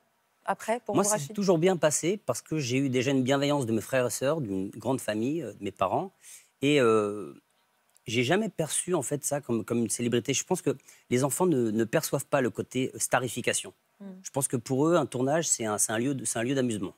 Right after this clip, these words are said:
Speaker 2: On va aller s'amuser, on va aller faire des cascades, on va aller faire le
Speaker 1: Et après, on revient dans la vraie vie, quoi.
Speaker 2: Oui, mais la vraie vie, euh, je pense que la, la vraie vie, c'est simplement l'entourage qui vous fait comprendre que vous étiez sur quelque chose d'exceptionnel.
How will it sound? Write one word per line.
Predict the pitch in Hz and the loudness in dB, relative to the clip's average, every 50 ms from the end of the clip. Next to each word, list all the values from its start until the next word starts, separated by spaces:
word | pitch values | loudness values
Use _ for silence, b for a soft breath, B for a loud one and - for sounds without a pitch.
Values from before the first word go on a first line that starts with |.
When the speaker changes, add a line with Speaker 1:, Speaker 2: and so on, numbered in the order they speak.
| _ _ - | _ _ -12
Speaker 2:
On | 98 | -6
va | 95 101 | -2 -2
aller | 117 | -2
s'amuser, | 113 - 117 113 117 113 104 113 123 135 147 147 | 0 0 0 2 2 2 2 4 2 2 2 2
on | 123 | 2
va | 104 95 | 2 2
aller | 95 98 | 2 2
faire | - - - 131 123 | 0 -2 -4 -2 -2
des | 113 107 | -2 -4
cascades, | - 101 - - - 139 147 151 | -2 -4 -4 -2 -2 -2 0 0
on | 135 113 | 0 2
va | 104 104 | 2 2
aller | 107 104 | 0 0
faire | - 139 131 123 | -2 0 0 2
le | 117 104 107 | 2 4 4
Speaker 1:
Et | 185 | 4
après, | 180 - - 233 | 4 4 4 4
on | 220 | 6
revient | 196 185 208 220 226 | 6 6 4 4 6
dans | 214 | 6
la | 202 196 | 6 8
vraie | 185 196 196 | 8 6 4
vie, | 190 185 | 2 -2
quoi. | - - 156 160 B B B - | -4 -6 -6 -6 B B B 0
Speaker 2:
Oui, | - 135 196 220 | 4 6 8 8
mais | 202 175 | 8 8
la | 160 160 | 8 8
vraie | 143 147 170 165 | 6 6 6 6
vie, | 190 208 214 196 | 6 6 6 6
euh, | 165 151 147 139 131 131 131 131 104 92 90 90 | 8 8 6 6 6 6 4 4 2 -4 -6 -2
je | - - - - | -2 -2 0 2
pense | - 185 175 - | 2 2 2 4
que | - 156 | 4 4
la, | 151 147 151 | 4 4 4
la | 143 143 143 | 4 4 4
vraie | 131 147 160 | 4 4 4
vie, | 156 196 202 | 4 4 4
c'est | - - 147 | 4 4 2
simplement | - 156 143 143 151 165 165 | 2 2 0 0 0 0 2
l'entourage | 160 147 131 - 156 156 202 220 185 - | 2 0 0 0 0 2 2 2 0 -2
qui | - 135 | -4 -2
vous | 123 127 123 | -2 0 0
fait | 113 - 143 123 | 0 -2 -2 -2
comprendre | - 135 120 - - 160 160 160 | -2 -2 -4 -2 -2 0 0 0
que | - - | 0 0
vous | 131 131 127 113 127 | 0 0 2 2 2
étiez | 117 - 123 | 0 0 -2
sur | - 127 110 | -4 -2 0
quelque | - 110 - - 113 | 0 -2 0 0 -2
chose | - - 123 113 | 0 2 2 2
d'exceptionnel. | 113 104 - 117 - - - 160 180 175 139 107 | 2 0 0 -2 -2 0 0 2 2 2 0 -2